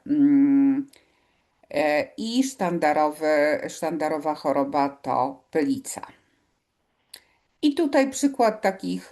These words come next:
guzków o przypadkowym rozkładzie zewnątrzzrazikowych. Tutaj jak baczniej się przyjrzymy, to widzimy nawet zwapnienia w węzłach chłonnych.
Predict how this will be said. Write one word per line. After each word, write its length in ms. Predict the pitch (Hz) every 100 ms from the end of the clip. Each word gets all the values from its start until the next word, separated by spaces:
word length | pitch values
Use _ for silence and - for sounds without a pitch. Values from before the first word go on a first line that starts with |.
| -
guzków 500 | 190 220 - 180 175
o 100 | -
przypadkowym 920 | 208 - 202 185 180 - 208 190 175
rozkładzie 920 | 160 160 - - 190 185 - 151 131
zewnątrzzrazikowych. 1500 | 127 196 196 180 160 151 147 147 143 131 180 190 196 208 214
Tutaj 400 | - 214 208 190
jak 200 | 160 147
baczniej 420 | - 170 - 160 156
się 180 | -
przyjrzymy, 680 | 143 - 143 143 160 165 175
to 200 | 165 160
widzimy 500 | 143 147 135 147 156
nawet 420 | 147 127 120 135 135
zwapnienia 840 | 135 139 131 - 139 123 127 120
w 160 | -
węzłach 560 | 135 135 131 113 95 _
chłonnych. 560 | 107 90 - - _